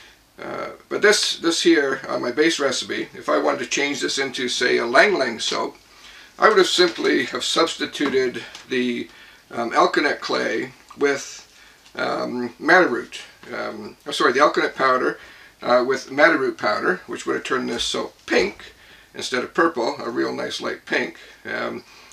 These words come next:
and I would have substituted my lavender essential oil with, um,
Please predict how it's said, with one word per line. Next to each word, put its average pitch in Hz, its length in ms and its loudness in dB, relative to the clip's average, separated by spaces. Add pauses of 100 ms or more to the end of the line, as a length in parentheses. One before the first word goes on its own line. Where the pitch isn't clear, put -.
(100)
and 135 160 -2
I 139 100 0
would 139 160 0
have 127 80 -2
substituted 147 680 -2
my 120 120 0
lavender 139 840 0
essential - 580 -4
oil - 460 -4 (380)
with, 123 540 -2
um, 135 480 -6